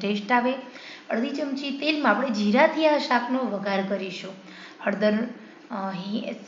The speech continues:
હિંગનો વઘાર કરી અને પછી આપણે એમાં એડ કરીશું હળદર અને સાથે આપણે આદુ લસણની પેસ્ટ, ડુંગળી અને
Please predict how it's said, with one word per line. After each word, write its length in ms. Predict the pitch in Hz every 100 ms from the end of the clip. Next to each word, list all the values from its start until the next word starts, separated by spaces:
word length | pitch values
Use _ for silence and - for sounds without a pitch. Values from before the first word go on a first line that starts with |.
| -
હિંગનો 800 | 214 277 311 - - - 262 208
વઘાર 420 | 208 208 208 214
કરી 360 | 277 277 220 - - - 190
અને 140 | 196
પછી 360 | 202 208 - 269
આપણે 260 | 277 233 247
એમાં 460 | 220 208 226 262 - - -
એડ 280 | 214 202 214
કરીશું 600 | 220 214 208 - 247 269 - - - - -
હળદર 340 | 208 185 226 240 - - - -
અને 160 | 202 196
સાથે 440 | - 208 - 247
આપણે 440 | 214 214 208 220 -
આદુ 160 | 202 220
લસણની 580 | 208 208 214 202 196 196 233
પેસ્ટ, 380 | 247 262 - - - - - - - 208
ડુંગળી 420 | 214 220 240 285 320 - - - - -
અને 260 | 196 202